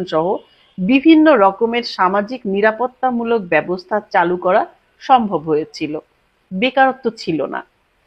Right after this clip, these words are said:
কোনো পুঁজিবাদী দেশ যা কল্পনাই করতে পারে না।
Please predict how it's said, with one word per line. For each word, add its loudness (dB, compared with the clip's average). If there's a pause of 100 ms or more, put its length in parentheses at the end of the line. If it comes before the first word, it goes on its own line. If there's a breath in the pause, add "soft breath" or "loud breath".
(320)
কোনো 4
পুঁজিবাদী 0
দেশ 2 (120)
যা 2
কল্পনাই 0
করতে -6
পারে -8
না। -20